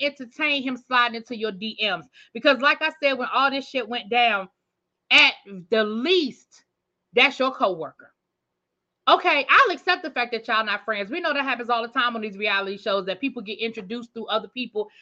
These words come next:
I'll accept the fact that y'all not friends. That's fine. But at the very least, that is your coworker. If you were working down to the telemarketing, uh, company, okay? If you was, if you was down to the telemarketing company and y'all was in the call center and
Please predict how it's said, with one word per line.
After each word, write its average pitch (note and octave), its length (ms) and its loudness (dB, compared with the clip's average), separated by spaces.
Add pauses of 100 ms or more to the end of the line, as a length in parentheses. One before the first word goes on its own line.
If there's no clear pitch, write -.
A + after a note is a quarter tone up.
(220)
I'll A#4 260 8
accept F#4+ 280 0
the E4 80 -8
fact C4 200 -2
that A#3 160 -6
y'all A3 180 2
not G3 200 -4
friends. B3+ 280 -2
That's G4 280 -4
fine. C4+ 400 -2 (320)
But C#4+ 100 6
at D#4 160 2
the B3+ 80 -2
very D#4 300 2
least, D4 240 -4
that D4 180 -2
is A3 140 -6
your A#3+ 80 0
coworker. A#3 580 -2 (240)
If G#3 120 0
you F4 180 6
were D#4+ 80 0
working D#4 260 6
down C#4 280 2
to C4+ 100 -4
the A3 80 -8
telemarketing, C4+ 840 2 (160)
uh, A3+ 260 6
company, G#3 580 -2 (180)
okay? C4 560 4 (1800)
If G3 100 -2
you F4+ 140 4
was, C4+ 280 2
if A#3 120 2
you F4+ 160 2
was D#4 120 -2
down D4+ 300 4
to D4 100 -8
the A#3 60 -8
telemarketing C4+ 800 0
company B3 340 -2
and A3+ 100 -6
y'all C4+ 160 2
was B3 120 -4
in B3 80 -2
the G3+ 80 -10
call D4+ 340 0
center G#3 440 -4 (440)
and A3 460 6